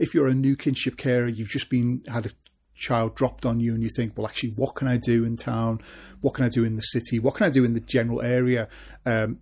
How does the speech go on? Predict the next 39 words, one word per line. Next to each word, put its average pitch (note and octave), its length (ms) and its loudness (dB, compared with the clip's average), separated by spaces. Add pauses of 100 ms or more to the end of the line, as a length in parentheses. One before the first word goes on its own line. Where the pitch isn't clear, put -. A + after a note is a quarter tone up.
that B2 120 -4
might A#2+ 220 -2
be A#2+ 100 0
something - 380 -4
to, - 240 -4
to - 160 -14
have A2+ 100 -2
a A2+ 40 -2
look A2 220 -2
at. G#2 220 -2 (400)
Um, A2+ 540 0 (320)
looking D#3+ 260 4
at D#3+ 60 4
other D#3+ 160 6
kinship D3 400 -2
groups, - 600 2
obviously B2+ 220 -4
I've B2 80 -2
spoken C3 260 -2 (100)
to C3 100 2
the A2+ 40 -2
one A#2 220 0
that's A#2 240 -4
in A#2 100 0
Southport. A#2 800 -2 (140)
There B2+ 160 4
are D3+ 100 6
a C#3+ 60 4
number C#3+ 340 2
of B2 80 0
other B2+ 160 0
kinship - 380 -6
groups A#2+ 240 -4
in C3 180 -2
the B2+ 80 0
Liverpool A#2+ 600 0
Merseyside A#2 540 -2
area, A2 400 -2 (520)
um, G#2 400 -2